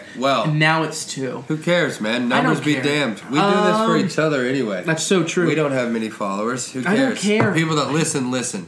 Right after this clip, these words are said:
Speaker 2: That's all that matters. I was gonna say let's round third and head for home, but what do we plug? Oh, I know what we can plug.
Speaker 1: We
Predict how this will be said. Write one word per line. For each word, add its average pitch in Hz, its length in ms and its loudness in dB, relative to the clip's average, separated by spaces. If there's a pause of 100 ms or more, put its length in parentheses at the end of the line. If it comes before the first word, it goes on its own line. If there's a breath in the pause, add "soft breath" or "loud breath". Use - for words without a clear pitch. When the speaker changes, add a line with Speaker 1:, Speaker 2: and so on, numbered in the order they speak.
(140)
Speaker 2:
That's 170 300 0
all 185 220 0
that 202 140 -2
matters. 139 460 -2
I 185 120 2
was 233 140 0
gonna 240 180 -2
say 214 200 0
let's 196 220 -2
round 180 340 0
third 190 200 0
and 170 100 0
head 165 180 -2
for 170 160 -4
home, 165 400 -2 (520 loud breath)
but 170 360 0
what 175 140 0
do 202 80 4
we 202 100 2
plug? 180 560 0 (140)
Oh, 233 360 2
I 240 60 0
know 339 120 2
what 277 80 2
we 214 80 2
can 180 120 -2
plug. 160 300 -2 (200)
Speaker 1:
We 135 100 -2